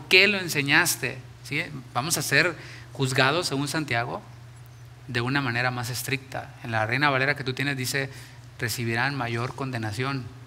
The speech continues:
Está más suave esta, ¿no? A nosotros los pastores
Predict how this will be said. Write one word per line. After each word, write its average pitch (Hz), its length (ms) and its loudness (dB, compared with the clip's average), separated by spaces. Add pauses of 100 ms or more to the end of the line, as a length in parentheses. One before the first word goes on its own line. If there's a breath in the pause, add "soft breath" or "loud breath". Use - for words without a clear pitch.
(180)
Está 120 160 -2
más 117 200 2
suave 113 300 0
esta, 107 220 -2
¿no? 156 160 -6 (880 loud breath)
A 143 40 2
nosotros 214 340 6
los 220 140 6
pastores 175 600 6